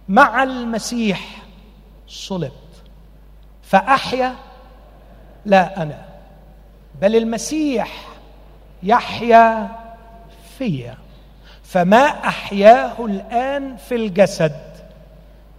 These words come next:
أحياه في الإيمان،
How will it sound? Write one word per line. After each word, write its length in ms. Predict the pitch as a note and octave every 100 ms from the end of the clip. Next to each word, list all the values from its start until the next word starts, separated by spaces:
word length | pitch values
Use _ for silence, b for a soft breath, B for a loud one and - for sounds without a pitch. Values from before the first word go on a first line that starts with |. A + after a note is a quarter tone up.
| - G#3+
أحياه 920 | G3 - A#3+ C#4 D#4+ C4 A#3+ D#4 D#4+ - - - - - - -
في 160 | - E4
الإيمان، 680 | E4+ - C4 A#3+ F#3 C3